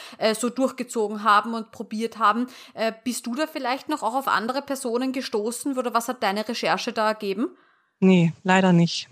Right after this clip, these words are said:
Speaker 2: Ich hab bis jetzt
Speaker 1: Mhm.
Speaker 2: nur gehört, ja, ähm, ich kannte, hab auch mal von jemandem gelesen, aber jetzt richtig in Kontakt, das würde mich auch wirklich sehr interessieren, ob's da nicht vielleicht doch mehr geben würde. Vielleicht finden die sich ja jetzt,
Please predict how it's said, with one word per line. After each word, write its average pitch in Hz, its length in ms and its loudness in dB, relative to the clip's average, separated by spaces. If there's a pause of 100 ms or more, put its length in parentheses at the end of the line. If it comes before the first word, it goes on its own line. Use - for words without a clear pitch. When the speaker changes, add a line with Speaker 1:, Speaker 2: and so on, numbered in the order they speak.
(100)
Speaker 2:
Ich - 200 2
hab 214 140 4
bis - 160 -4
jetzt 226 220 4
Speaker 1:
Mhm. 233 60 6
Speaker 2:
nur 240 100 8
gehört, 226 460 6
ja, 233 520 6
ähm, 208 80 6
ich 214 100 2
kannte, 233 320 4
hab 214 140 4
auch 269 180 4
mal 277 120 6
von 247 200 4
jemandem 247 360 8
gelesen, 233 560 6
aber 214 200 2
jetzt 214 240 2
richtig 277 300 -4
in 240 140 6
Kontakt, 247 400 0
das - 140 -10
würde 233 140 4
mich 226 160 6
auch 214 120 0
wirklich 220 260 0
sehr 220 140 6
interessieren, 214 440 2
ob's - 180 0
da 220 160 6
nicht 220 180 2
vielleicht - 240 -2
doch 202 180 2
mehr 185 220 6
geben 165 300 2
würde. 165 200 2
Vielleicht - 460 2 (120)
finden 196 280 0
die 170 120 -2
sich 170 200 -10
ja 165 80 0
jetzt, 160 340 -4